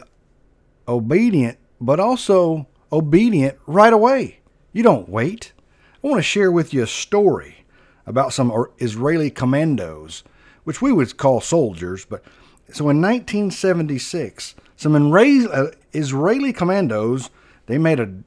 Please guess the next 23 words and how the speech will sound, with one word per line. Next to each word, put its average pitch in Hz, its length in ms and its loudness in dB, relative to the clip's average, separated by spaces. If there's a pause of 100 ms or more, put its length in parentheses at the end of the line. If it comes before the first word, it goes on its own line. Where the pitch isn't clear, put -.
a 101 160 -8
daring 151 680 2
raid 131 320 0
on 98 140 -4
this, 90 320 -10
this 90 240 -12
airport 101 680 -6 (840)
in 113 160 0
Uganda. 113 800 0 (1900)
There 127 140 0
was 123 120 0
a 123 100 -4
hundred 185 600 -2 (240)
and 113 260 -2
three 143 720 -4 (360)
Jewish 190 840 -4 (960)
hostages 90 800 -6 (220)
at 123 180 -4
the 117 60 -10
time 82 540 -4 (560)
being 139 260 4
held 131 280 4
hostage. 98 760 -10